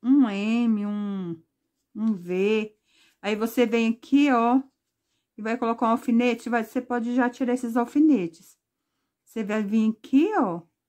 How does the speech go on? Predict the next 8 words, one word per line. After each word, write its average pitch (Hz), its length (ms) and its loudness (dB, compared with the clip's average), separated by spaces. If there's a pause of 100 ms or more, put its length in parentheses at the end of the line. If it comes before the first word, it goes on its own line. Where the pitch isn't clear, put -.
(1600)
colocar 214 320 -8
o 220 40 0
alfinete 226 460 -2
bem 226 220 2
aqui 262 140 2
no 294 200 8
meio, 190 300 -2
ó. 202 220 -6